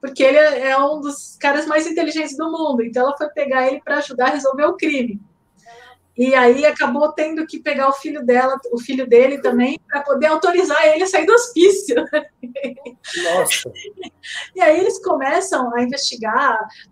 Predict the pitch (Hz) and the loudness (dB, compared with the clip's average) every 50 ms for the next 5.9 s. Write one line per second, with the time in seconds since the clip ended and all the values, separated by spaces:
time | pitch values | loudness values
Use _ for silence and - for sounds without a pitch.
0 | _ _ - 240 247 247 247 247 247 269 269 269 - - - 254 254 247 240 233 | _ _ 2 4 4 4 4 4 2 2 0 0 -2 -2 -2 -2 0 0 0 -2
1 | 226 226 220 240 240 - - - 277 262 285 294 302 - - 392 381 440 - - | -2 -6 -6 -4 -4 -4 0 2 4 4 4 2 0 -2 -2 -2 -2 -2 0 2
2 | 392 - 311 285 - - - 311 302 247 226 240 - - 247 240 247 277 302 302 | 4 4 4 2 0 0 2 2 0 0 -2 -4 -6 -8 -8 -6 -6 -4 -2 -2
3 | 302 277 - 240 240 262 247 247 247 269 247 247 240 220 240 254 311 339 320 285 | -2 -2 -4 -4 -2 -2 -2 0 0 0 0 0 2 2 2 2 2 0 -2 -2
4 | 254 240 240 - - - - - - _ _ _ _ _ _ _ _ _ _ _ | -2 -2 -4 -6 -12 -20 -20 -20 -20 _ _ _ _ _ _ _ _ _ _ _
5 | _ _ _ - 202 196 262 - - 240 220 214 196 196 - - - | _ _ _ -8 -4 -2 0 2 2 4 4 2 2 0 -4 -10 -16